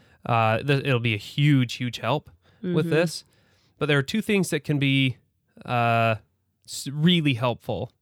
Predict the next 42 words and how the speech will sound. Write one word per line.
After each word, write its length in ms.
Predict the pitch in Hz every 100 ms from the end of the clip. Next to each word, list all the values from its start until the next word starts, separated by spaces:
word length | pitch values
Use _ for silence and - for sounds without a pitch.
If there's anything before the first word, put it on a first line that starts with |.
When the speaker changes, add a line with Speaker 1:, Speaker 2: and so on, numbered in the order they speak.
| -
Speaker 1:
in 280 | 123 117 - _ -
being 180 | 127
able 140 | 123 113
to 120 | 113
actually 340 | 110 - 113
move 300 | 104 107 101
and 120 | 101 104
use 200 | 107 -
this 200 | - -
thing. 180 | - -
First, 300 | - 208 - _ - -
you 80 | 180
can 60 |
just 200 | 196 208
put 100 | -
it 60 | 165
on 100 | 143
parchment 380 | 139 117 - - _ _ _ _ _ _ _ _ _ _ _ 135
and 100 | 131
then 140 | 131
cut 220 | - 135
it 180 | 139 - _ _ _
and 100 | 135
then 120 | 123 120
spread 320 | - 131 120
it. 160 | 135 - _ _
And 140 | - 120
then 160 | 123
you've 140 | 123 120
got 180 | 127
it 100 | 120 -
on 280 | 123 127 131
something. 460 | - 131 - - -
So 160 | - 127
you 60 |
can 100 | 127
just 180 | 123 123
slide 200 | - 110
Speaker 2:
Yeah. 140 | 175 160
Speaker 1:
the 20 |
parchment 320 | 113 - -
in. 120 | -